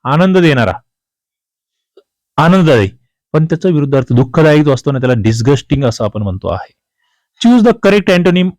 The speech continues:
of word belief. बिलीफ बघा, बिलीफ म्हणजे विश्वास. मग त्याचा विरुद्धार्थी शब्द काय आहे? ट्रस्ट, शुअर, राईट, डाऊट, डाऊट.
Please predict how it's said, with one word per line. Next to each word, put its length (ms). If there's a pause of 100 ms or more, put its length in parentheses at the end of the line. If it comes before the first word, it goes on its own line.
(120)
of 440
word 200
belief. 480 (220)
बिलीफ 340
बघा, 200
बिलीफ 240
म्हणजे 200
विश्वास. 680 (840)
मग 80
त्याचा 240
विरुद्धार्थी 380
शब्द 220
काय 240
आहे? 140
ट्रस्ट, 460 (200)
शुअर, 600
राईट, 340
डाऊट, 340 (200)
डाऊट. 300